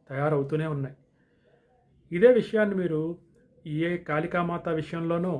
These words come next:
దుర్గాదేవి విషయంలోనో, శనీశ్వరుడి విషయంలోనో చేయగలరా? ఎందుకంటే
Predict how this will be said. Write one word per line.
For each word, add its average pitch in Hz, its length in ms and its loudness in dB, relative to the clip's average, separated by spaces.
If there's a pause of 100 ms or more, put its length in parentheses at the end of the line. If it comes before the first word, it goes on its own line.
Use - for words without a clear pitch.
(440)
దుర్గాదేవి 156 540 0
విషయంలోనో, 165 600 -4 (580)
శనీశ్వరుడి 160 600 -2
విషయంలోనో 160 480 -4
చేయగలరా? 160 520 -4 (1120)
ఎందుకంటే 160 480 0